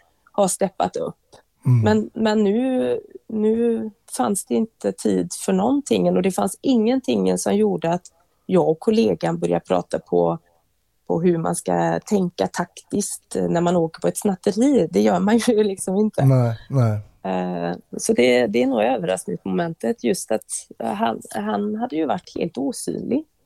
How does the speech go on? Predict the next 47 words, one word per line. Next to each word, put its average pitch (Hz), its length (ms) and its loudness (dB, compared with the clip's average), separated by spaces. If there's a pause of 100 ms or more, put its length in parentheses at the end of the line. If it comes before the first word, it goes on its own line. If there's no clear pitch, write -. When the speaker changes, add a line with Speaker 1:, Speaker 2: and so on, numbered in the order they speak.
(160)
Speaker 1:
Han 147 100 4
Speaker 2:
Mm. 110 100 4
Speaker 1:
var, 110 240 2
han 226 460 -2 (520)
fanns 170 360 -4
ju 294 80 0
liksom 240 360 -4
inte 170 460 -2 (600)
ens. - 420 -6 (680)
Speaker 2:
Det - 80 2
här 131 140 4
är 160 40 4
ju 185 120 6
nästan 156 320 2
lite 131 220 2
av 123 80 4
en 131 100 4
mardröm. 139 480 4
Det 143 160 2
är 147 40 2
ett 143 160 -2
rent 170 640 0
rutinärende 143 1080 2
där, 120 400 2 (1700)
Speaker 1:
Mm. 220 260 2
Speaker 2:
där 143 220 4
man 147 180 6
också 135 300 -2
slappnar 139 420 2
av 139 400 4
och 127 100 4
är 127 320 4
Speaker 1:
Ja, 131 320 4
Speaker 2:
i 131 40 4
en 127 100 4
Speaker 1:
precis. 127 120 0
Speaker 2:
ganska... 131 600 0
Och 131 260 -2
så - 140 -4
plötsligt 131 480 -2
så, 127 400 2
som 127 280 2
du 131 100 2
beskriver 120 460 0
då, 117 120 -2
som 120 220 -2
en 117 280 2